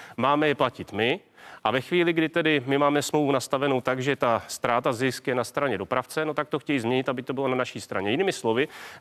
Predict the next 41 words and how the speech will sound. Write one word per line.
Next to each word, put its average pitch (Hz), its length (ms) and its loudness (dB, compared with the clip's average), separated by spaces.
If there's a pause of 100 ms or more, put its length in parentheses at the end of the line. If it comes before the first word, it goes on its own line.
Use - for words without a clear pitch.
ty 113 140 4
dopady 135 600 2 (280)
jsou 131 300 0
mnohem 143 440 2
širší, 131 480 -4
než 147 120 -2
se - 100 -4
na 147 100 2
první 156 280 -2
pohled 156 300 -2
zdá. 95 380 2
Já 127 140 0
vím, 147 100 -2
že 156 100 -6
se 175 120 -2
o 170 60 -2
tom 156 180 -2
nepíše, 147 380 -4
nemluví, 104 440 -2
ale 123 160 2
i 131 80 -6
České 190 360 -2
dráhy 135 280 0
jako 131 200 -2
národní 170 380 0
dopravce 117 440 -4
dneska 147 260 -4
přichází 151 460 -2
za 101 100 0
náma. 104 380 2 (340)
Buď 131 140 0
to 190 100 2
změníte 175 380 2
smlouvu, 101 440 0
která 139 280 -4
mimochodem 139 460 0
je 135 60 0
uzavřená 127 460 0
na 127 100 0
deset 123 320 -2
let 110 180 -2